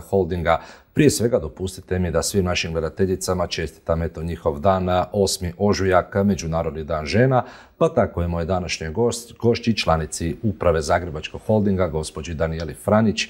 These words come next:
Lijepi vam pozdrav, dobro nam došli. Prije svega, eto, sretan dan žena vama i djelatnicima,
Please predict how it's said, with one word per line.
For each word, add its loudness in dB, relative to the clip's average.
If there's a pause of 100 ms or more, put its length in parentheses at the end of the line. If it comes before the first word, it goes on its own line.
(340)
Lijepi 4
vam -2
pozdrav, 0
dobro -2
nam -2
došli. -2
Prije -4
svega, 0
eto, -4
sretan -2
dan -2
žena -2
vama 0
i -6 (160)
djelatnicima, -4